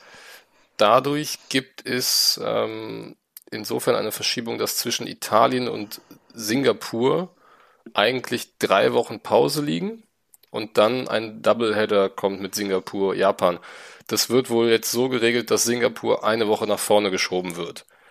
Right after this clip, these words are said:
Und dann haben wir zwischen Italien und Singapur ein freies Wochenende und zwischen Singapur und Japan dann auch wieder ein freies Wochenende. Es war ja ursprünglich so, dass jetzt, äh, ja, keine Einzelrennen mehr im Kalender vorkommen, also nur noch mindestens Doubleheader.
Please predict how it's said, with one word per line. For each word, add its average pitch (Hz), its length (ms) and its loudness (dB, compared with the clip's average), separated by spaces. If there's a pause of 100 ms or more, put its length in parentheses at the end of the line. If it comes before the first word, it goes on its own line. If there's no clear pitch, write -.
(360)
Und 92 200 -6
dann 92 100 0
haben 104 180 4
wir 101 100 0
zwischen - 300 -6
Italien 107 440 0
und 92 120 -6
Singapur 127 800 0
ein 110 180 0
freies 110 320 -4
Wochenende 107 640 -2
und - 140 -10
zwischen - 280 -8
Singapur 101 380 -2
und 95 80 -6
Japan 95 280 2
dann 90 120 -6
auch - 280 0
wieder 90 300 -4 (220)
ein 90 160 -6
freies - 380 -4
Wochenende. 87 440 -8 (500)
Es - 120 -12
war 95 100 8
ja 95 60 6
ursprünglich 104 460 -2
so, 104 140 0
dass 95 280 -4
jetzt, - 320 -6
äh, 87 320 -2 (440)
ja, 85 140 0
keine 101 400 0
Einzelrennen 90 640 2
mehr 85 340 -2 (640)
im 85 340 -6
Kalender 90 540 -2 (220)
vorkommen, 107 480 0
also 95 220 -4
nur 104 140 -2
noch 98 160 2
mindestens 107 400 -8
Doubleheader. 101 520 0